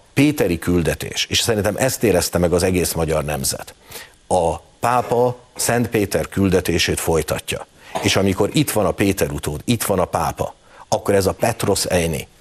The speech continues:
Péter van itt. És ebbe a péteri küldetésben, hogy tegyetek tanítványommá minden nemzetet,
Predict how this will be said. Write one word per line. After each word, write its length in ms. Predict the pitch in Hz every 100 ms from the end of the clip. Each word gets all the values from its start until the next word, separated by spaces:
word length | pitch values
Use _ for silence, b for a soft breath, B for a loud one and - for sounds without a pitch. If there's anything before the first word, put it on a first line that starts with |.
| _ -
Péter 460 | 117 113 - 95 90
van 220 | 92 95
itt. 320 | 80 - - _ B B B B -
És 440 | 104 92 - - - B B - _
ebbe 300 | 117 110 104
a 80 | 98
péteri 420 | 135 143 127 101
küldetésben, 920 | - 107 90 82 87 82 80 71 60 B B B
hogy 160 | - 95
tegyetek 400 | 131 127 104 92
tanítványommá 760 | 110 104 92 92 90 87 85
minden 420 | 85 95 95 95
nemzetet, 680 | 98 104 98 110 113 120 -